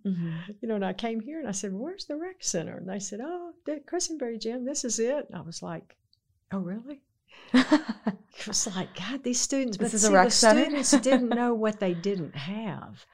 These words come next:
Speaker 1: Correct.
Speaker 2: Now, like you said,
Speaker 1: Mm-hmm.
Speaker 2: now we've taken away what they had. And now they're saying, "But when are we
Speaker 1: We
Speaker 2: gonna
Speaker 1: need something to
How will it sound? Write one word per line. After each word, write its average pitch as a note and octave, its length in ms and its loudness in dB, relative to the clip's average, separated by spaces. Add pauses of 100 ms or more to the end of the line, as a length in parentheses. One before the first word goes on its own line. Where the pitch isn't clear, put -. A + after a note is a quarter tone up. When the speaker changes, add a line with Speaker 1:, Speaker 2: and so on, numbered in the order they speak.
(140)
Speaker 1:
Correct. G3 380 4
Speaker 2:
Now, A#3 440 0
like E3+ 320 -2
you D3+ 80 -4
said, F3+ 560 0
Speaker 1:
Mm-hmm. E3 280 -2 (120)
Speaker 2:
now G#3+ 200 0
we've - 220 0
taken F#3+ 380 -2
away G3+ 600 -2
what C#3+ 280 -4
they C3+ 160 -8
had. C#3+ 560 -6 (1040)
And D#3+ 500 -2 (100)
now G3+ 320 0
they're F3 180 0
saying, D#3+ 520 -4
"But E3 180 -6
when G#3+ 180 -2
are F#3+ 60 0
we F3 120 -4
Speaker 1:
We - 20 -6
Speaker 2:
gonna A#3+ 140 4
Speaker 1:
need A#3 120 2
something B3 400 0
to B3 80 2